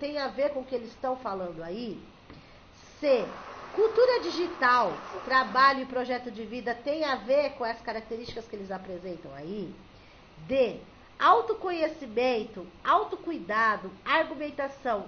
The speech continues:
tem a ver com o que eles estão apresentando aí? E a E, responsabilidade e cidadania tem a ver com o que eles estão apresentando aí? Então, o que vocês têm que pensar é,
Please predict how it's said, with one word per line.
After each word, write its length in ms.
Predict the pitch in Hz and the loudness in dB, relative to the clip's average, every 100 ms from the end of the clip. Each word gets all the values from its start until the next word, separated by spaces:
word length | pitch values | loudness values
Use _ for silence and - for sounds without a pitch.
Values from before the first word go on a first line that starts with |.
| - | -6
tem 220 | 311 311 | -2 0
a 140 | 262 | 0
ver 400 | 220 240 277 214 180 - - - | -2 2 2 2 -4 -18 -20 -12
com 100 | 214 | -10
o 60 | 220 | -8
que 100 | 226 | -10
eles 120 | 208 | -10
estão 160 | 226 | -10
apresentando 540 | 180 185 175 160 160 139 | -10 -10 -12 -12 -14 -14
aí? 320 | 151 247 208 - - - - - | -10 -8 -8 -12 -20 -20 -20 -12
E 160 | 262 294 | 0 6
a 200 | 302 262 | 8 6
E, 280 | 226 170 - - - 247 | 2 -2 -8 -20 -16 -4
responsabilidade 1200 | 302 - 381 370 339 262 269 208 269 277 202 214 | -4 -2 -4 -2 -2 -2 -4 4 6 6 2 -8
e 80 | 240 | -12
cidadania 1000 | 247 294 294 285 254 233 214 254 226 170 - - - | -14 -8 -4 0 0 -2 -4 -4 -4 -4 -10 -18 -6
tem 200 | 311 349 | -2 2
a 100 | 285 | 2
ver 520 | 196 240 285 254 - - | 0 -2 0 0 -2 -6
com 100 | 240 | -6
o 80 | |
que 100 | 233 | -4
eles 220 | 254 226 220 | -6 -6 -14
estão 260 | - 269 | -6 -2
apresentando 540 | 247 233 208 202 208 185 | -2 -2 -6 -6 -8 -6
aí? 420 | 214 269 233 - - - | -4 -4 -6 -10 -20 -18
Então, 400 | - - 311 285 - | -14 -2 2 2 0
o 60 | 226 | -10
que 140 | 285 | -8
vocês 280 | 294 311 320 | 0 0 0
têm 120 | 320 320 | -2 -4
que 80 | |
pensar 460 | - 294 277 302 302 | -4 -6 0 4 6
é, 180 | 247 | 4